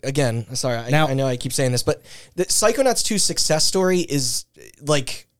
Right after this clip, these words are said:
Speaker 1: amazing that that
Speaker 2: And,
Speaker 1: turned out the
Speaker 2: and let
Speaker 1: way
Speaker 2: me
Speaker 1: it
Speaker 2: say
Speaker 1: did.
Speaker 2: this.
Speaker 1: Yeah.
Speaker 2: Let me say this. As a person who never played Psychonauts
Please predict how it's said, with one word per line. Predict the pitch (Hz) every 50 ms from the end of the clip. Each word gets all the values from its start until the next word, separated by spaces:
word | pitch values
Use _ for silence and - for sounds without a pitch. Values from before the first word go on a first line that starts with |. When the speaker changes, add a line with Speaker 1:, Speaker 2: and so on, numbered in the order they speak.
| _ _ _ _
Speaker 1:
amazing | - - 214 202 190 190 175 160 - - 139 123 123
that | 139 139
that | 151 156
Speaker 2:
And, | 156 -
Speaker 1:
turned | - 156 160 151 147
out | 143 127 -
the | 156
Speaker 2:
and | 160
let | 170
Speaker 1:
way | 190
Speaker 2:
me | 208 208
Speaker 1:
it |
Speaker 2:
say | - - 185
Speaker 1:
did. | 180 165
Speaker 2:
this. | 170 143 107 143
Speaker 1:
Yeah. | 131 120 113 113 127 - - - - - -
Speaker 2:
Let | 135 147
me | 156
say | 151 165 151
this. | 147 143 113 104 - - - -
As | 127 123
a | 135 127
person | - 151 151 151 - 180 175 170 175 170 151
who | 131 135
never | 123 120 113 113 113 113 113 117 123 165 170
played | - 170 160 165
Psychonauts | 160 - 147 139 131 143 127 123 117 113 107 - -